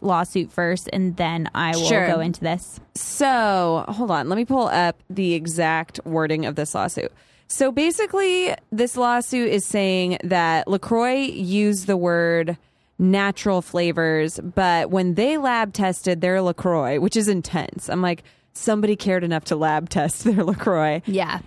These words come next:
Speaker 2: Came back that there are some ingredients that they didn't feel like they considered natural. Now, they might be synthetic forms of these natural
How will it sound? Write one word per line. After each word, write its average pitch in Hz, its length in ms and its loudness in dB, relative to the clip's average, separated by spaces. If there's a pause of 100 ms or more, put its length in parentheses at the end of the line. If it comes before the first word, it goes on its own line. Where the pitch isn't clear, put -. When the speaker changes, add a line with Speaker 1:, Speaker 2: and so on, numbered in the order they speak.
(160)
Speaker 2:
Came 311 220 2
back 339 240 0
that 240 160 -4
there 196 320 0 (680)
are 240 420 2
some 262 200 -2
ingredients 269 720 0
that 202 240 -2
they 339 180 2
didn't 254 340 0
feel 170 200 -2
like 165 260 0
they 202 160 2
considered 165 480 -2
natural. - 540 -4 (560)
Now, 226 540 2 (400)
they 202 220 2
might 208 240 0
be 202 120 0
synthetic 170 500 -2
forms 165 560 0
of 180 140 -2
these 185 220 2
natural 185 1160 2